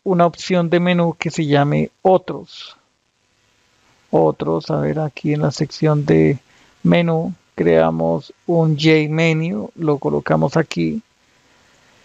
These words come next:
El texto será otros. Un, un ítem de menú, un J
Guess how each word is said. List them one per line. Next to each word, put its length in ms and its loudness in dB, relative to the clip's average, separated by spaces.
El 460 2
texto 600 0
será 440 0
otros. 840 -2
Un, 400 4
un 160 4
ítem 500 -2
de 300 0
menú, 260 0
un 340 -4
J 460 2